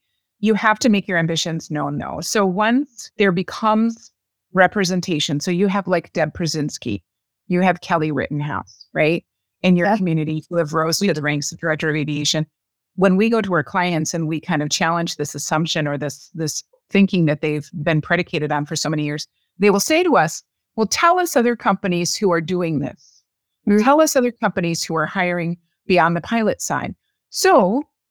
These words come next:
Speaker 1: we have a list. So I would encourage you in your community, you make sure you have that list handy. You know what I mean? And you make sure that you tap the Debs and the Kellys and for how, how do we do this? How do we replicate this?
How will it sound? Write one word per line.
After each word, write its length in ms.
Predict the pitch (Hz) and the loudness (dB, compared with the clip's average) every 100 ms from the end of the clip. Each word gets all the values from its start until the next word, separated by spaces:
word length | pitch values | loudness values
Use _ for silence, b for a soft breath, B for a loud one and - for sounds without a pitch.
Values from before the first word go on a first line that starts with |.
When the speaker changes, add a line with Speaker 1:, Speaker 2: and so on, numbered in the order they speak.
| - | -2
Speaker 1:
we 220 | 208 254 | 2 4
have 180 | 269 262 | 2 2
a 40 | |
list. 580 | 285 339 202 - - - _ _ _ _ | 4 4 2 -4 -14 -20 _ _ _ _
So 180 | - 214 | 0 2
I 160 | - 226 | 4 2
would 140 | 269 | 2
encourage 420 | 247 226 226 196 | 0 0 0 0
you 120 | 190 202 | 0 -2
in 100 | 190 | -2
your 140 | 226 | -4
community, 440 | 233 190 170 165 | -2 0 0 0
you 240 | 170 170 214 | -4 0 4
make 220 | 262 240 | 4 4
sure 220 | - 262 | -2 -2
you 160 | 254 220 | -2 -2
have 240 | 214 208 | -2 -2
that 180 | 180 156 | 0 0
list 260 | 135 185 - | 0 -4 -4
handy. 460 | 156 143 123 - - | -4 -4 -6 -10 -6
You 140 | 180 | -2
know 100 | 185 | 2
what 120 | 196 | 2
I 80 | 208 | 2
mean? 240 | 196 202 | 0 0
And 180 | 185 175 | 0 0
you 60 | 190 | 0
make 220 | 202 185 | 0 -2
sure 320 | - 208 208 | -2 -2 0
that 180 | 190 165 - _ _ - | 0 -2 -4 _ _ -2
you 140 | 202 | 0
tap 360 | - 196 202 - | 2 2 2 0
the 100 | 175 | -4
Debs 500 | 180 165 165 - - - | -2 -4 -4 -8 -8 -4
and 180 | 170 | -2
the 80 | 165 | -2
Kellys 580 | - 185 170 165 160 - | -2 -2 0 -2 -6 -8
and 320 | 175 165 160 - _ _ _ | -4 -4 -4 -8 _ _ _
for 160 | - 170 | -2 0
how, 240 | 170 220 - | 2 0 0
how 240 | - 240 | 0 0
do 80 | 247 | 2
we 160 | 226 208 | 0 0
do 220 | 185 196 | -2 -2
this? 220 | 143 135 | -2 -2
How 120 | 190 | -4
do 60 | 180 | -2
we 180 | 180 165 | -4 -4
replicate 540 | 165 - 170 - - - | -4 -6 -10 -8 -12 -10
this? 380 | - - _ | -12 -12 _